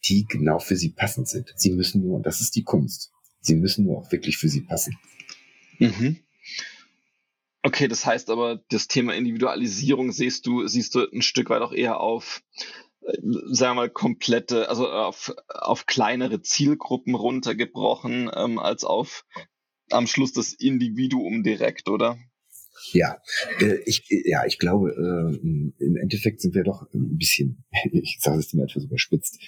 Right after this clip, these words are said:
Speaker 1: Herdenmenschen. Ähm, oder, äh, sitzen gerne ums Lagerfeuer rum und, äh, gerade nach Corona merkst du auf der einen Seite Individualisierung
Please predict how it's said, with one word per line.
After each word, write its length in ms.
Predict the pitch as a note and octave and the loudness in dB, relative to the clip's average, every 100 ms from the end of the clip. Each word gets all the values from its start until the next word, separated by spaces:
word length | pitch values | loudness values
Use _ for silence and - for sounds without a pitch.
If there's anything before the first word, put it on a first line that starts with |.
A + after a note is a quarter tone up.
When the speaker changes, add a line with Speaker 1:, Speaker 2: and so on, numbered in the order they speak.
| - _ | -20 _
Speaker 1:
Herdenmenschen. 760 | - D#3+ E3 C#3+ C3+ C3 C3 A#2+ _ - - - - - _ - | 0 2 4 2 0 0 -2 -4 _ -16 -10 -10 -10 -14 _ 2
Ähm, 640 | E2+ E2 D2+ D#2 C#2+ A#1 _ _ _ | 4 2 0 -2 -4 -8 _ _ _
oder, 460 | F#2+ G2+ D#2+ D2 - - | 2 2 2 -4 -8 -2
äh, 320 | E2 D#2 D2+ - - - - - - | 0 0 -2 -6 -16 -20 -20 -14 -2
sitzen 300 | G2 - F#2 | 0 4 4
gerne 140 | E2+ | 4
ums 140 | D#2+ - | 2 2
Lagerfeuer 520 | E2 G2 - C#2+ C#2+ | 2 0 0 -2 -2
rum 420 | C2+ D2+ G2 - | 2 4 4 2
und, 340 | - - D#2+ - | -2 -2 0 0
äh, 300 | D2 D2 C#2+ - - _ | 2 2 0 -6 -18 _
gerade 320 | - - F2 E2+ | 0 2 4 2
nach 220 | E2 - | 0 -4
Corona 400 | - D#2 F2+ F2 | -2 2 2 2
merkst 320 | D#2 D#2+ - | 0 -2 -2
du 60 | - | -4
auf 140 | - | -4
der 160 | - - | -6 0
einen 200 | E3 G3+ | 4 4
Seite 280 | E3+ - - | 2 -4 -4
Individualisierung 1400 | - D#3+ D3+ D3+ C#3+ A2 C3+ C#3 C3+ D#3 F#3 D3 F3+ | 0 0 0 -2 0 2 0 0 0 2 2 0 0